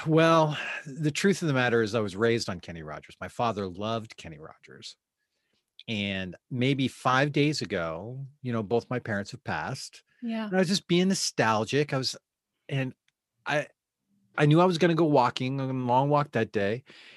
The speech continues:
Speaker 1: And I jumped on iTunes and I bought a Kenny Rogers Greatest Hits album and put it on my iTunes. And I've been listening to it. And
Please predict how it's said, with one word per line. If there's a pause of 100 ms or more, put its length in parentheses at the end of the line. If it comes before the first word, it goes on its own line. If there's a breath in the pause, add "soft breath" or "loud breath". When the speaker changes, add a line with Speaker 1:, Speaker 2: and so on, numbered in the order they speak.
Speaker 1:
And
I
jumped
on
iTunes
and
I
bought
a (380)
Kenny
Rogers
Greatest
Hits (160)
album
and
put
it
on
my
iTunes. (680 soft breath)
And
I've
been
listening
to
it.
And